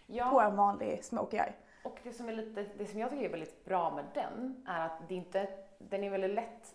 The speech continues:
Speaker 1: line-placering. Alltså, den är inte, det är inte svårt för till och med en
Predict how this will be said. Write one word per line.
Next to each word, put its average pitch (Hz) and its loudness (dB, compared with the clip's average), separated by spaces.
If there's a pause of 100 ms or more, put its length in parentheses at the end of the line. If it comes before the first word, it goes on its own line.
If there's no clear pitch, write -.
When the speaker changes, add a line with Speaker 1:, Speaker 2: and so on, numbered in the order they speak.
(120)
Speaker 1:
line-placering. 165 -2
Alltså, - -4
den 190 -2
är 185 -4
inte, 185 -10
det - -10
är - -4
inte 185 -10
svårt 180 -6
för - -16
till 165 -8
och 151 -4
med 151 -4
en 151 -10